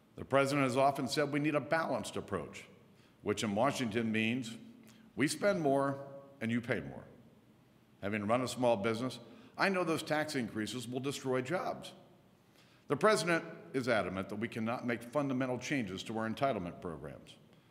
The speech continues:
As a father of two daughters, I know these programs won't be there for them and their kids unless significant action is taken now. And the sad truth is that the president wanted a blank check six months ago,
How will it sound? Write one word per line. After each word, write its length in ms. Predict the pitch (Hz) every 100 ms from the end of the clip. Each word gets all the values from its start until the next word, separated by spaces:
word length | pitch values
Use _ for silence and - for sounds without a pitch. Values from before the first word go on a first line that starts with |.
| - - - - _
As 160 | 95 92
a 60 |
father 320 | 95 135 131 123
of 100 | -
two 140 | 143
daughters, 400 | 120 123 123 127
I 100 | 131
know 160 | 143 139
these 180 | 143
programs 520 | - 143 135 139 120 117
won't 220 | 160 -
be 120 | 127
there 240 | 98 98
for 140 | 101 101
them 260 | 101 113
and 80 | 104
their 120 | 90
kids 380 | - - 170 131
unless 280 | 123 120 123
significant 680 | 127 113 143 196 196 165 139
action 360 | 104 110 - 117
is 120 | 107
taken 380 | - 123 123 127
now. 360 | 160 202 185 - - - - - - - _ _
And 100 | 135
the 60 | 160
sad 280 | 208 220 -
truth 320 | 156 143 135
is 160 | 135 139
that 120 | -
the 80 | 127
president 440 | 170 165 160 131
wanted 320 | 117 123 123
a 60 | 107
blank 360 | 85 117 117
check 240 | - 131 120 -
six 260 | - - 117
months 240 | 120 104
ago, 320 | 87 82 87